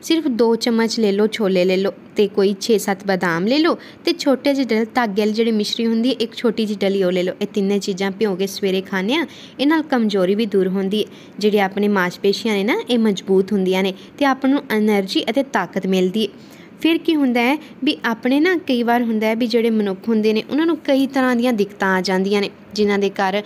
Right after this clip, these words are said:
ਬੱਚੇ ਪੈਦਾ ਕਰਨ ਲੱਗਿਆ ਕਿਸੇ ਨੂੰ ਕਿਸੇ ਤਰ੍ਹਾਂ ਦੀ ਦਿੱਕਤ ਹੈ, ਉਹਨਾਂ ਨੂੰ ਜ਼ਰੂਰ ਖਾਣਾ ਚਾਹੀਦਾ। ਇਹਦੇ ਨਾਲ ਆਪਾਂ ਨੂੰ ਅੰਦਰੂਨੀ ਤਾਕਤ ਮਿਲਦੀ ਹੈ। ਇਹ ਇਸਤਰੀ ਅਤੇ ਪੁਰਖ ਦੋਵੇਂ ਖਾ ਸਕਦੇ ਨੇ।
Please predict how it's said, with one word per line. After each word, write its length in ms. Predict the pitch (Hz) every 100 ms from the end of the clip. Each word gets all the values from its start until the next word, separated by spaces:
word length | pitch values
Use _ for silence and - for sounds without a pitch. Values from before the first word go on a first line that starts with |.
| - - -
ਬੱਚੇ 260 | 208 202 208
ਪੈਦਾ 260 | 202 196 196
ਕਰਨ 220 | 196 196
ਲੱਗਿਆ 200 | 190 208
ਕਿਸੇ 320 | 202 277 349
ਨੂੰ 120 | 339 311
ਕਿਸੇ 300 | 359 359 427
ਤਰ੍ਹਾਂ 240 | 339 262
ਦੀ 120 | 220
ਦਿੱਕਤ 380 | 185 180 202 190
ਹੈ, 100 | 190 -
ਉਹਨਾਂ 220 | - 311 339
ਨੂੰ 80 | 302
ਜ਼ਰੂਰ 360 | 214 190 196
ਖਾਣਾ 280 | 196 196 190
ਚਾਹੀਦਾ। 360 | 185 196 208 214 -
ਇਹਦੇ 160 | 202 208
ਨਾਲ 300 | 202 185 196
ਆਪਾਂ 300 | 202 196 214
ਨੂੰ 100 | 240 254
ਅੰਦਰੂਨੀ 380 | 233 196 196 190
ਤਾਕਤ 360 | 196 196 190 185
ਮਿਲਦੀ 380 | 190 190 185 202
ਹੈ। 40 | - - - -
ਇਹ 100 | 285 -
ਇਸਤਰੀ 360 | 247 247 285 294
ਅਤੇ 180 | 294
ਪੁਰਖ 340 | 277 262 269 262
ਦੋਵੇਂ 320 | 190 196 202
ਖਾ 180 | 196 196
ਸਕਦੇ 360 | 185 196 190
ਨੇ। 60 | 226